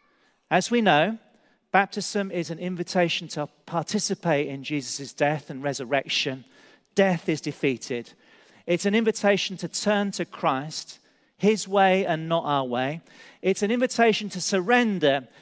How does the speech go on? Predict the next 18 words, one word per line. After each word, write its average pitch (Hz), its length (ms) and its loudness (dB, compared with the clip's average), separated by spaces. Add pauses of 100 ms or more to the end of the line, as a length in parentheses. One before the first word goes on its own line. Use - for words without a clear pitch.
(120)
He 240 420 2
is 202 240 4
the 175 120 -4
supreme 208 760 0
loving 208 500 0
authority 190 880 0
over 156 280 0
all 196 360 0
creation. 143 640 -2 (1200)
It's 190 220 -2
the 208 140 -2
invitation 185 720 -2
to 190 260 -2
forgiveness. 175 1300 -6 (680)
Oh, 175 440 0 (260)
how 151 380 -2
I, 147 400 -2
we 131 540 -2